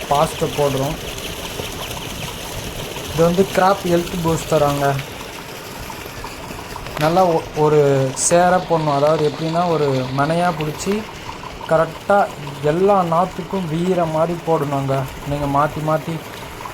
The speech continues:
ஒரு இடத்துல அதிகமாகவும் ஒரு இடத்துல கம்மியாகவும் அப்படி போட்டிங்கன்னா உங்களுக்கு வளர்ச்சி சரியா வராது. அதனால ஈவனா போடணும். ஈவனா போடுறது ரொம்பவே நல்லது. So, ஈவனா போடுங்க. நானே ஒரு கத்துக்குட்டி விவசாயி,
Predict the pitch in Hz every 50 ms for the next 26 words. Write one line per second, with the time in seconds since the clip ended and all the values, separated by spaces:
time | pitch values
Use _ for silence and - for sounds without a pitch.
0 | - - - 151 156 160 160 156 160 160 160 165 - 175 170 160 156 156 165 170
1 | 165 165 165 165 160 156 147 151 143 139 156 156 147 - 147 143 156 160 160 160
2 | 156 156 156 147 139 135 139 139 135 139 151 143 147 143 147 151 156 160 151 143
3 | 135 131 139 135 127 127 135 156 170 165 - 160 - 147 135 135 143 143 135 131
4 | 127 131 131 127 131 147 147 139 131 127 131 139 139 143 135 135 135 151 160 156
5 | 156 160 165 165 147 - 139 131 131 131 139 151 180 - - - - - - -
6 | - - 143 165 175 175 175 180 175 151 151 147 147 147 147 160 143 135 135 139
7 | 143 147 151 147 143 131 131 131 135 131 127 131 139 143 - - - - - -
8 | 147 135 131 131 139 151 151 151 147 147 135 135 131 131 131 127 143 143 - -
9 | - - - - - - 143 147 143 156 165 180 180 180 175 165 - 156 143 -
10 | - 156 170 147 165 160 151 151 151 143 - 160 151 151 151 151